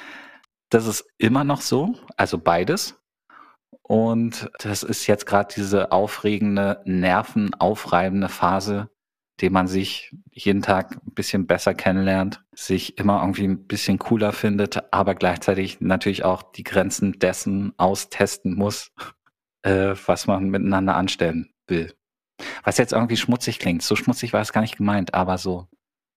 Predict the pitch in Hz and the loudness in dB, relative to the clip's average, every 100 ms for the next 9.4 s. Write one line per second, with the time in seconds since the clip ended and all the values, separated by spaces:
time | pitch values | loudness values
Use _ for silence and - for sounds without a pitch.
0 | - 110 123 135 131 123 - 107 104 - | -2 0 2 2 2 0 -2 0 0 0
1 | 107 107 143 208 _ _ _ - 107 101 | 0 2 0 -2 _ _ _ -2 2 2
2 | 110 107 113 - 147 160 165 - 170 185 | 2 2 0 -2 -2 0 0 -2 -2 -2
3 | 208 _ _ _ _ 117 110 113 120 - | -4 _ _ _ _ 0 2 0 0 0
4 | 123 123 123 - - _ - 113 113 101 | 2 0 -4 -8 -18 _ -2 2 2 2
5 | 117 - 113 - 107 - 107 104 107 - | 0 0 -4 -2 -2 0 0 2 2 2
6 | - 95 - - 92 87 85 - - 87 | 0 0 0 0 0 0 -2 -8 -4 -2
7 | - - 107 104 82 90 82 82 92 85 | -2 0 0 0 -4 -4 -2 -2 -4 -6
8 | _ _ _ _ _ _ _ _ _ - | _ _ _ _ _ _ _ _ _ -4
9 | - 95 92 | 2 2 2